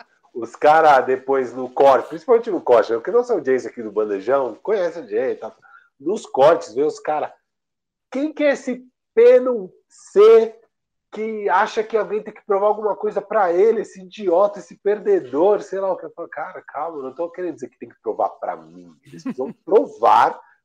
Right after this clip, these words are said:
para que eu acredite, para que eu passe a dar o benefício da dúvida." É,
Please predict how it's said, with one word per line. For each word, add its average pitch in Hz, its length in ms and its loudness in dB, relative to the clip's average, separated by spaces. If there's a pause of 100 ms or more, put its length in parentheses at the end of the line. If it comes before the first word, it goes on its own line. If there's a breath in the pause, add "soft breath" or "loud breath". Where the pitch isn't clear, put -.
(100)
para 143 240 -2
que - 360 -14
eu 156 380 4
acredite, 98 680 -8
para 135 220 -8
que 143 260 -12
eu 120 140 -2
passe 123 340 -6
a 123 40 -12
dar 117 80 -10
o 113 80 -8
benefício 120 360 -14
da 147 140 -10
dúvida." 90 300 -20 (600 soft breath)
É, 113 280 4